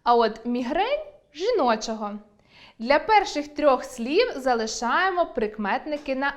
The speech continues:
«ий». Безперервний кашель, сильний нежить, небезпечний кір.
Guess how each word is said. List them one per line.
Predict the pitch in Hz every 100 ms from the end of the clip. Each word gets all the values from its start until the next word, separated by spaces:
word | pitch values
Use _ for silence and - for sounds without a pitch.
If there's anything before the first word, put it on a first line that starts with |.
| -
«ий». | 262 202 - _ _ _ _
Безперервний | 220 254 - - 302 359 440 427 240 247 233 240 226 - - -
кашель, | 226 214 208 - 202 214 - _
сильний | - - 370 392 359 - 240 226 240 240 233 240
нежить, | 220 208 208 208 208 - - _ _
небезпечний | 254 269 294 330 - 403 415 - - 233 233 233 233 _
кір. | - 208 190